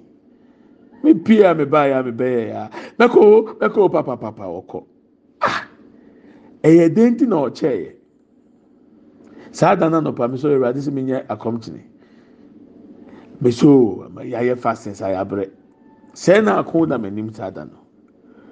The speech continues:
Ɛbɔɔ twelve na mede mekɔwee mo ne akokɔ. Nnipa yi a mebɔɔ ne deliver, ɔno ara so na ɛmaa me mo ne akokɔ yi o. Sɛɛ na ako wɔ yɛn anim. Ɛfiri hɔ na masua sɛ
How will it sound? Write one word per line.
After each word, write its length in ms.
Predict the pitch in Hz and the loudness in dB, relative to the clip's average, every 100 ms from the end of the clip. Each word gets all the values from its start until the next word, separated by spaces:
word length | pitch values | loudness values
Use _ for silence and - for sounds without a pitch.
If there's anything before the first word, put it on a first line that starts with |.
| - - - - - - | -20 -20 -20 -20 -20 -4
Ɛbɔɔ 420 | - 135 190 175 | 0 2 4 2
twelve 180 | - 151 | 2 0
na 80 | 147 | -2
mede 180 | 143 139 | -4 -6
mekɔwee 380 | 127 147 147 135 | -4 -2 -2 -4
mo 120 | 120 | -8
ne 120 | 123 | -8
akokɔ. 380 | 110 - - - - _ _ _ _ _ _ _ _ _ - - | -10 -10 -18 -20 -20 _ _ _ _ _ _ _ _ _ -20 0
Nnipa 240 | 175 233 233 | 4 6 6
yi 40 | |
a 80 | 240 | 4
mebɔɔ 320 | 190 160 185 | 2 2 2
ne 60 | 160 | 0
deliver, 200 | 151 143 | -6 -8
ɔno 160 | 147 175 | -6 -6
ara 100 | 190 | -6
so 60 | 202 | -6
na 80 | |
ɛmaa 200 | 151 147 139 | -8 -8 -8
me 60 | |
mo 160 | 117 131 | -8 -8
ne 100 | 135 | -6
akokɔ 300 | 113 110 113 | -6 -6 -6
yi 100 | 110 | -4
o. 140 | 92 - _ _ _ _ _ _ _ _ _ - - | -6 -10 _ _ _ _ _ _ _ _ _ -20 -20
Sɛɛ 360 | - - 202 277 | -14 0 2 4
na 100 | 277 | 2
ako 180 | 262 220 | 0 0
wɔ 220 | 220 180 | 2 2
yɛn 80 | 156 | 2
anim. 300 | 151 156 156 _ _ _ _ _ _ _ _ _ - - - - - | -2 -6 -8 _ _ _ _ _ _ _ _ _ -20 -20 -20 -20 2
Ɛfiri 340 | 160 165 - 285 | 2 2 2 4
hɔ 160 | 247 | 4
na 80 | 180 | 2
masua 400 | 170 180 175 175 | -2 -2 -2 -4
sɛ 300 | 175 185 | -4 -6